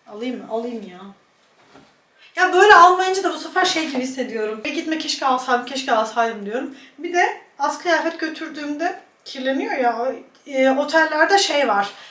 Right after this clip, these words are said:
E, "Kuru temizleme, yıkama, e, servisimiz mevcuttur." diyor. Servise bir bakıyorsun, bir tişört on euro. Abi euro Türkiye'de kaç lira, senin haberin var mı? Yok. Bol bol götürüyorum. Yemin ederim giderim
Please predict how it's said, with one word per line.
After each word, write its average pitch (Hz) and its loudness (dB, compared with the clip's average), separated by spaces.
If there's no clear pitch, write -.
E, 254 2
"Kuru 330 -14
temizleme, 285 -4
yıkama, 269 -4
e, - -2
servisimiz 269 -6
mevcuttur." 262 -8
diyor. 311 0
Servise 285 -2
bir 247 -10
bakıyorsun, 285 -6
bir 294 -4
tişört 320 -6
on 240 -4
euro. 196 -6
Abi 262 2
euro 277 0
Türkiye'de 277 -4
kaç 277 -2
lira, 269 -6
senin 262 -8
haberin 254 -4
var 392 0
mı? 240 -6
Yok. 415 6
Bol 330 4
bol 381 6
götürüyorum. 269 -2
Yemin 294 0
ederim 294 2
giderim 311 0